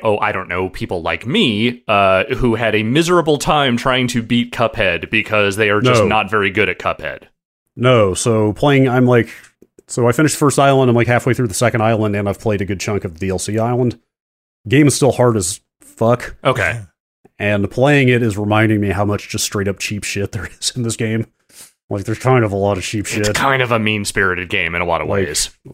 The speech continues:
Speaker 2: I mean, I, I love a hard game. I have
Speaker 1: Yeah.
Speaker 2: played some hard games in my time, but there, there are multiple instances in this where it's just like, "Man, really? Really?"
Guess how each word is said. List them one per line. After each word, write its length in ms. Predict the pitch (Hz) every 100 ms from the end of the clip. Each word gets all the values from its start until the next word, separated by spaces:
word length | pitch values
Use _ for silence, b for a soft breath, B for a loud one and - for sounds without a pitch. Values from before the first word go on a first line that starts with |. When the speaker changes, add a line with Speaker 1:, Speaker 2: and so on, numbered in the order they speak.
| -
Speaker 2:
I 40 | 135
mean, 140 | 147
I, 280 | 139 143 156
I 20 |
love 280 | 131 131 123
a 60 | 110
hard 220 | 110 92
game. 260 | 101 90
I 140 | 101 104
have 100 | 107
Speaker 1:
Yeah. 140 | 87
Speaker 2:
played 160 | 101 -
some 100 | 95
hard 220 | 98 87
games 260 | 92 90 90
in 80 |
my 140 | 90 87
time, 380 | 107 95 92 92
but 100 | 110
there, 260 | 127 117
there 220 | 110 120
are 160 | 107 98
multiple 680 | 104 113 110 110 107 104 92
instances 500 | 92 - 90 92 87
in 80 | 90
this 240 | 95 -
where 100 | 98
it's 100 | 90
just 140 | 101 98
like, 140 | 104
"Man, 260 | 226 269 233
really? 380 | 294 294 269
Really?" 500 | - 320 381 339 320